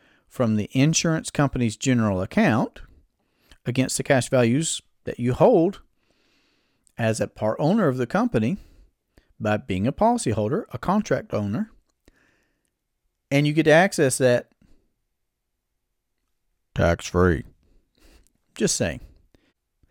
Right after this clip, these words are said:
So let me say that policy structure then really matters. I've, I've mentioned policy structure a couple of times at this point.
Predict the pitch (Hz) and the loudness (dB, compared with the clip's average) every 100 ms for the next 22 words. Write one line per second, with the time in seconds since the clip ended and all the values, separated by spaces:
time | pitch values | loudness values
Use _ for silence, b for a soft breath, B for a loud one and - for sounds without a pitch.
0 | _ - 185 202 - 220 180 - 190 175 | _ 0 2 4 2 2 2 4 4 6
1 | 160 143 - - 156 156 156 - - 139 | 6 4 2 2 4 4 0 -2 2 2
2 | - 123 113 110 110 113 127 123 110 110 | 2 -2 0 0 0 2 2 4 2 2
3 | 107 95 139 104 - 120 113 120 131 - | 0 -2 -4 -6 -6 -6 -2 0 0 -2
4 | 117 127 120 - 113 - 120 - 113 - | -2 0 -2 -2 -6 -6 -6 -4 -6 -2
5 | 123 - 113 - 120 113 110 - 120 - | -2 -2 -6 -2 0 0 -2 -2 -4 -4
6 | - 120 113 110 | -4 -2 -2 -6